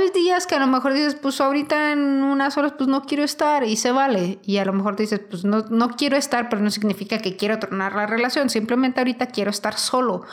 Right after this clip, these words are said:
Porque somos personas individuales, no somos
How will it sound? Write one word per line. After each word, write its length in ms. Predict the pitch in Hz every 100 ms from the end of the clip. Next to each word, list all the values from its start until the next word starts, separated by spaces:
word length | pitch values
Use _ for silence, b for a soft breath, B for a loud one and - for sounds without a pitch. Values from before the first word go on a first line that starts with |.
| B B B
Porque 280 | 311 - 339
somos 360 | - 330 330
personas 600 | - 330 - 311 302 -
individuales, 880 | 285 277 262 262 262 269 277 202 180
no 180 | 190 208
somos 640 | 220 247 247 269 262 -